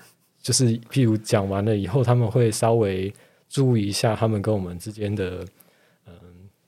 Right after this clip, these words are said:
就是譬如他拿过的东西或什么的，就是，或者是连移动的那个位置，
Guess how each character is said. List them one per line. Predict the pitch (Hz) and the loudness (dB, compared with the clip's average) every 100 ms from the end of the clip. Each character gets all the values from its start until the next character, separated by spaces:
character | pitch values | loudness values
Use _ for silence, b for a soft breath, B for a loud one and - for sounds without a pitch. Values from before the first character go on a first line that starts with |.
| _ | _
就 | 110 | -4
是 | 123 104 | 0 0
譬 | 127 | 2
如 | 107 101 - _ | 0 0 -6 _
他 | - | 0
拿 | 123 104 | 2 2
过 | 123 110 | 2 2
的 | |
东 | 95 110 | 0 -4
西 | 107 110 | -4 -2
或 | 110 | -2
什 | 104 | -4
么 | 98 - | -8 -16
的， | - 135 | -18 -20
就 | _ 117 | _ -6
是， | 127 - | -6 -2
或 | 151 117 | 2 2
者 | |
是 | 110 120 117 b b b b | 4 2 0 b b b b
连 | 104 113 | -2 -2
移 | 120 | -2
动 | 110 135 113 | 0 2 2
的 | |
那 | 101 | 0
个 | 107 104 | 0 4
位 | 120 95 | 4 2
置， | - | -4